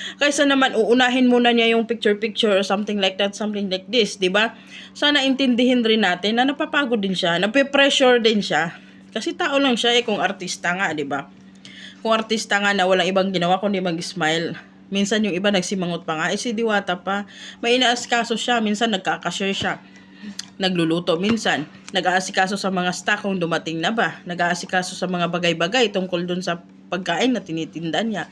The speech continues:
Kaya nape-pressure din siya, napapagod din. Sana bigyan natin ng chance, or di kaya intindihin natin minsan na hindi sa lahat ng pagkakataon maganda yung mood niya, lalo na pag pagod siya, di ba? Na yun, bigla lang tayong susulpot.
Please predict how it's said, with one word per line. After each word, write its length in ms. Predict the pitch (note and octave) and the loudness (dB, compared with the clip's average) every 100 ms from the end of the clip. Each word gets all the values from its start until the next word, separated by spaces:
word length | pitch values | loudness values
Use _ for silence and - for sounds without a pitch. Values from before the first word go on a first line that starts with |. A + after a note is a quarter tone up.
| - - - - | -16 -20 -20 -2
Kaya 160 | B3+ | 0
nape-pressure 720 | E4+ E4+ - C#4 B3+ B3+ A#3 | 2 0 0 0 2 2 0
din 160 | F#3+ F3 | 0 -4
siya, 160 | E3+ F#3+ | -2 -2
napapagod 560 | A3+ B3+ A#3+ G#3+ E3 | -2 -2 0 0 -2
din. 320 | C3 C3 D#3 - | -4 -6 -8 -10
Sana 400 | - B3+ C4 A#3+ - | -2 2 4 2 -2
bigyan 320 | A#3 B3 C#4 | -4 0 2
natin 240 | B3+ A#3+ A3+ | 2 0 -2
ng 120 | F#3 | -2
chance, 400 | - B2 B2 - | -4 -6 -6 -8
or 100 | - | -6
di 140 | G3+ A3+ | -6 0
kaya 160 | C4 | 2
intindihin 560 | C4 C4 C#4+ C4 C#4 B3+ | 2 2 0 2 2 2
natin 260 | A#3+ B3 | 0 0
minsan 460 | A3 F3+ E3+ D#3 E3 - - - - - - | -2 -2 -4 -8 -8 -14 -20 -20 -20 -8 0
na 80 | |
hindi 320 | B3+ C4+ C4+ C#4 | 4 4 4 0
sa 100 | C#4+ | 2
lahat 220 | C4+ B3+ | 2 2
ng 160 | C4 | -2
pagkakataon 640 | B3 A3 A3+ A#3 A3+ F3 A3 | -2 -4 -2 -2 0 0 0
maganda 400 | A#3+ B3+ B3 B3 | 0 2 2 2
yung 180 | B3 A#3 | 2 2
mood 180 | G#3 F3+ | 0 0
niya, 220 | E3+ E3+ | -4 -2
lalo 240 | F#3+ A3+ A#3+ | -2 0 0
na 100 | A#3 | -2
pag 220 | A3+ A3 - - | -4 -6 -10 -6
pagod 300 | A#3 G#3 F#3+ | -4 -2 -4
siya, 320 | - D3 D#3 - - - | -4 -4 -4 -10 -20 -10
di 100 | G3 | -4
ba? 220 | F3+ G3+ - - - - - - - - - - - | -2 -2 -6 -20 -20 -20 -20 -20 -20 -20 -20 -18 -8
Na 60 | - | 0
yun, 160 | F#3+ B3 | 2 4
bigla 280 | A3 A3 A#3 | 2 2 2
lang 120 | B3+ | 2
tayong 200 | A#3 A3+ | 0 0
susulpot. 600 | G3+ A3 A3 G3+ D#3 | 2 2 0 0 0